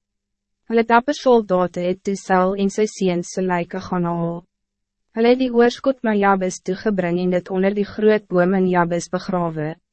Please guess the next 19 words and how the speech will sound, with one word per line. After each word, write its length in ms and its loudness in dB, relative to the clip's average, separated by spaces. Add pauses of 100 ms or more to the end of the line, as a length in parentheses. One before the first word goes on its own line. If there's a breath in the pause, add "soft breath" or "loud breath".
(600)
Daarna 380 4
het 100 0
hulle 220 4
sewe 340 2
dae 200 6
lang 280 4
niks 240 -6
geëet 400 -2
nie. 220 -8 (280)
"Saul 380 2
is 160 -2
dood, 400 0 (260)
want 240 0
hy 140 2
was 180 0
ontrou 540 2
aan 160 0
die 80 -6
Here. 460 -4